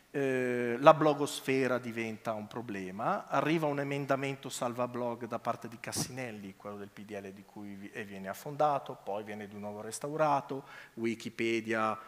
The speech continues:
eh, fa un blackout del proprio sito per protestare contro questa cosa, tornano indietro.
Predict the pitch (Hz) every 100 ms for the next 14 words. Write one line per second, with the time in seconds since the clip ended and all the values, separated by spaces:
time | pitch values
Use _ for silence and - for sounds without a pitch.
0 | - - - 104 101 101 - 117 104 101
1 | 127 - 127 117 110 113 107 117 110 110
2 | - 104 104 104 - 104 - 101 104 104
3 | 107 101 107 110 - - 165 151 143 151
4 | 151 - - 175 165 156 139 135 123 107
5 | 95 87 -